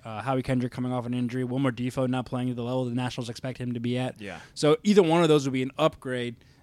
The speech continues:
Speaker 1: um, and should be the opening day starter from
Speaker 2: Yeah.
Speaker 1: the get-go, assuming they're healthy.
Speaker 2: And I think Jed Lowry also got a deal that was very close to Dozier's in terms of aver-, average contract. He got a two-year, twenty million dollar deal from the Mets later on yesterday.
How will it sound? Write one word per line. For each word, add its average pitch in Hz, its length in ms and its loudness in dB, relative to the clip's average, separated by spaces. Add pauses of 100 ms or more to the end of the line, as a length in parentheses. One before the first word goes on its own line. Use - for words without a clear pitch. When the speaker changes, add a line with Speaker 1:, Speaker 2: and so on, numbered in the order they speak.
Speaker 1:
um, 123 320 -4
and 123 200 -2
should 131 220 0
be 131 160 4
the 120 180 0
opening 120 260 -2
day 110 120 -6
starter 131 280 -2
from 113 120 -8
Speaker 2:
Yeah. 107 60 -4
Speaker 1:
the - 60 -8
get-go, 127 380 2
assuming 113 360 -4
they're 98 100 -10
healthy. 107 360 -6 (260)
Speaker 2:
And 117 180 -6
I 117 80 -4
think 117 460 -12 (320)
Jed 117 220 -4
Lowry 117 340 0
also 104 280 -4
got 95 160 -4
a 87 60 -10 (200)
deal 95 220 -10
that 82 120 -12
was 85 160 -16 (140)
very 95 240 -8
close 98 320 -14
to - 100 -18
Dozier's 87 420 -14
in 87 100 -18
terms 90 240 -16
of 85 120 -14
aver-, 85 460 -10
average 87 340 -12
contract. 87 440 -12
He 98 40 -18
got 87 160 -10
a 85 40 -14
two-year, 90 360 -12
twenty 95 280 -10
million 87 280 -10
dollar 87 280 -4
deal 90 180 -10
from 95 160 -14
the 80 60 -12
Mets 92 360 -8 (300)
later 120 420 -2
on 147 240 4
yesterday. 92 680 -4